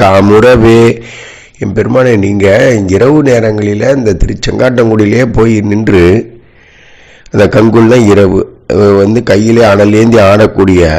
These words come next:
கணபதீச்சரத்திலே விரும்பி அமரக்கூடிய பெருமானாக இருக்கிறீரே அப்படின்னு சொல்றார். ஆக திருமருகலும் திருச்செங்காட்டங்குடியும்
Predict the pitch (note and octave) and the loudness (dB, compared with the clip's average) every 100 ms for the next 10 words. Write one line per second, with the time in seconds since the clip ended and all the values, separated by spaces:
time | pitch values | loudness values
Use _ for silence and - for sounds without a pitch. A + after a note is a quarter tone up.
0 | - - - F2 A2 A#2+ A#2 - G#2+ G#2 | -6 -8 -8 -4 -4 -2 -4 -2 -4 -2
1 | - G2+ F#2+ G2 - F#2 A2 B2+ B2+ B2+ | -2 -2 -2 -4 -6 -4 -2 -2 -2 0
2 | G#2+ F#2+ E2+ F#2+ G2 F#2+ F#2 F2 - F2+ | 0 -2 -4 -4 -4 -4 -2 -2 -4 -6
3 | F#2+ F2+ F2 E2+ D#2 - D#2+ D#2 F#2 F2+ | -4 -4 -4 -8 -8 -6 -4 -4 -4 -6
4 | - - F2 F#2 - C2+ C#2 - - E2+ | -8 -18 -16 -16 -14 -16 -16 -18 -14 -8
5 | G#2 - - - G2+ A2+ G2 F2 F2 F#2+ | -6 -6 -4 -4 -2 0 0 0 -2 -2
6 | D3 - E2+ D#2+ - F2 F#2+ F#2+ E2+ D#2+ | -6 -8 -10 -6 -6 -6 -8 -8 -10 -10
7 | D#2+ D#2 D2+ | -12 -12 -16